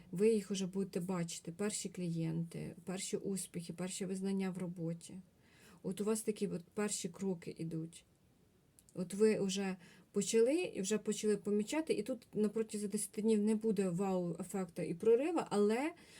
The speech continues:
е, в такому ж дусі полегеньку ви будете, м, покращувати свої результати. Ви будете нарощувати якісь обороти.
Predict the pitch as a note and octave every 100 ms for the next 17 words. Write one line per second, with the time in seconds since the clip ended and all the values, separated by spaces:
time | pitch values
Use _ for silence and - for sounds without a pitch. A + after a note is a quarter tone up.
0 | - - - G#3 G3 F#3+ - A3 B3 A#3
1 | G#3 F3 A#3 D#4+ - - A3+ G#3 G#3+ A#3
2 | C#4+ A3 G#3 G3+ G3+ G#3 G3+ G3+ F#3+ -
3 | - - - F#3+ F#3 G#3 G#3+ F#3+ F3+ -
4 | E3 E3+ E3+ E3+ F3 E3+ E3 E3+ E3+ F#3+
5 | - F#3+ - G#3 - _ _ _ - -
6 | G3+ A3 A3 G3+ G3+ F#3+ F#3 F#3 E3 E3+
7 | E3+ F#3 F#3+ - F#3 F#3 E3+ E3+ E3 F#3